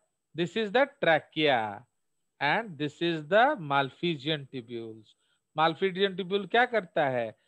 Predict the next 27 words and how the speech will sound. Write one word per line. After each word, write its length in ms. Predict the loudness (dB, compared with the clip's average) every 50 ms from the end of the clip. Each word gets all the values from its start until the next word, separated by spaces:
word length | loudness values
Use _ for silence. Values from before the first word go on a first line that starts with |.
| _ _ _ _ _
पूरा 420 | -6 -4 -2 0 2 4 6 6 6
आपका 320 | 6 4 2 2 2 2
coelomic 600 | 2 0 -2 -4 -2 0 -2 -2 -2 -6 -8 -8
फ्लूइड 440 | -10 _ -8 -4 -2 0 0 -2 -4
से 440 | -4 _ 0 2 4 4 2 0 -2 _ _ _ _ _ _ -8
यूरिक 460 | -4 0 2 2 2 2 2 2 2
एसिड 360 | 0 0 0 -2 -4 -4 -6 -6 -2
कलेक्ट 360 | -2 0 0 0 0 -2 -2
करता 440 | -2 -4 -4 -4 -2 _ 2 4 6
है 340 | 6 6 4 4 2 0 -8 _ _ _ _ _ _ -2
and 120 | -2 0
डाइजेस्टिव 640 | 0 0 0 0 0 0 -2 -4 -8 -8 _ -12 -12
सिस्टम 480 | -12 -12 -14 -16 -14 _ -10 -8 -6 -4
में 140 | -4 -4 -4
डाल 280 | -4 -6 -6 -8 -10 -14
देता 280 | -18 -20 -20 -20 -20
है। 260 | -20 -20 -20 -20 _ _ _ _ _ _ _ _ _ _ _ _ -6 -6
ओके, 300 | -4 0 2 2 2 0 -2 _ _ _ _ -6
इसलिए 340 | -6 -6 -6 -4 0 4 4
अगर 240 | 4 6 6 6 6
आप 180 | 4 4 2
उसका 240 | -2 -6 -2 0 0
टट्टी 460 | 0 0 0 -2 -2 -2 _ -8 -6
को 160 | -4 -4 -2 0
देखोगे 440 | -2 -2 -2 -4 -6 -6 -6 -6
कॉकरोच 500 | -4 -4 -4 -4 -4 -6 -8 -8 -10 -10
का, 320 | -8 -4 -2 0 0 0